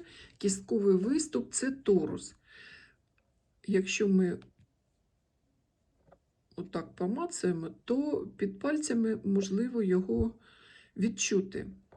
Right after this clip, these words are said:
Це таке підвищення по центру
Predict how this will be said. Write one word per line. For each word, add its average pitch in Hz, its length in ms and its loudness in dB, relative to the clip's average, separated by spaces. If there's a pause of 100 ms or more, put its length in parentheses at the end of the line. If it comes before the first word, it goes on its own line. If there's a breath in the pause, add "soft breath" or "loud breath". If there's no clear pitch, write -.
(840)
Це - 300 -4
таке 262 340 -4
підвищення 196 1080 0 (320 loud breath)
по 202 140 4
центру 196 720 2